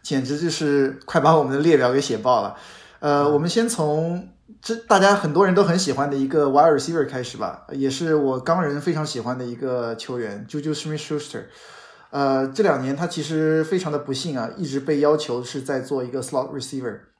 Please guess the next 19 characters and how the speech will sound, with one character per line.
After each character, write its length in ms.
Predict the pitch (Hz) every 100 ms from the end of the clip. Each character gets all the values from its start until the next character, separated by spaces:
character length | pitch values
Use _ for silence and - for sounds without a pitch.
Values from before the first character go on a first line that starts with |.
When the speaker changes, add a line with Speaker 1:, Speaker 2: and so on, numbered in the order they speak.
| _
Speaker 1:
上 200 | - 196
一 40 | 160
周 300 | 175 170 175
他 160 | -
在 140 | 170 156
接， 640 | 160 - 175 180 - - -
他 120 | 208
只 140 | 147
接 140 | 131 190
到 120 | 170
了 80 | 139
一 60 |
个 100 | 135
球 200 | - 135
之 140 | 135 156
后， 180 | 151
好 160 | 135 120
像 200 | 127 131
就 300 | 139 139 131